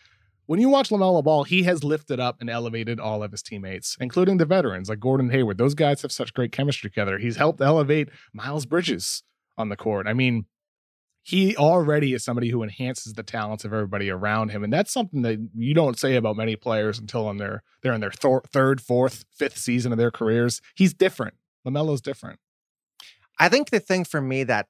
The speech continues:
Speaker 2: I mean, that I missed totally was just the jump shot. I was just not sure it was gonna translate. The form was weird. The numbers weren't there, but he's stroking it. He's hitting threes at a really high number.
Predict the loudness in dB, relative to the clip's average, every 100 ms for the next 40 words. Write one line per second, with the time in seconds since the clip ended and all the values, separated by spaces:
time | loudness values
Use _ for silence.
0 | -8 -8 -6 -6 0 2 2 0 -2 -2
1 | -4 -2 -2 -2 -2 -4 -6 -2 -2 0
2 | -4 -6 -8 _ 2 4 6 4 2 2
3 | 0 0 -2 -4 -4 -8 -6 -6 -4 -2
4 | 0 0 -4 -14 -8 -4 -2 -2 -2 0
5 | 2 2 2 0 -2 -2 0 0 0 -2
6 | -2 2 2 2 0 0 2 2 2 -2
7 | -10 _ _ _ _ -8 -4 -2 -2 0
8 | 0 0 -2 0 2 2 4 2 2 0
9 | 2 2 2